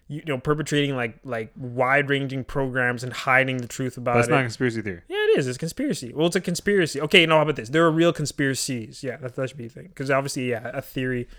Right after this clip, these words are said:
Speaker 1: when you say the word theory, it, it implies that, you know, this is something which is up in the air.
Speaker 2: Mm.
Speaker 1: But there are real conspiracies. Like, you look at things like, um, what is it? Like, like, like Operation Paperclip. The,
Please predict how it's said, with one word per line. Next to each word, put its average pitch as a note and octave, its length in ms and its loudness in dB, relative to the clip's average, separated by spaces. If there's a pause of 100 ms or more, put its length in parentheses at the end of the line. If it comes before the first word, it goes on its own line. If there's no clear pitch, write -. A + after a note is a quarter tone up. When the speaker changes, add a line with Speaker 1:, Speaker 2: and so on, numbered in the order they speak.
(320)
Speaker 1:
when C#3 100 -6
you B2 60 -4
say C3+ 160 -2
the B2 100 -2
word A#2+ 180 -2
theory, A#2+ 400 -4
it, A2+ 120 -8
it A#2+ 240 -6
implies A2 640 -10
that, A2+ 100 -10
you A2+ 120 -12
know, G#2+ 180 -12
this G#2+ 180 -14
is A2 100 -12
something A2+ 240 -12
which G#2+ 100 -10
is G#2+ 60 -12
up A2+ 160 -12
in A#2 100 -12
the A2 120 -12
air. A2+ 160 -20 (220)
Speaker 2:
Mm. G2 100 -14
Speaker 1:
But E3 100 4
there F#3 140 8
are E3 100 8
real E3 240 6
conspiracies. C3+ 720 -4
Like, A#2+ 160 -2
you C3 80 -2
look C3+ 160 -2
at C3+ 100 -2
things B2+ 360 -4
like, A2+ 340 -6
um, A2+ 500 -8 (2250)
what C3+ 100 -6
is A#2 140 -8
it? A2 100 -6
Like, A2+ 240 -10
like, B2 300 -4
like C3 280 2
Operation C3+ 580 0
Paperclip. C3 720 -2
The, B2+ 80 -6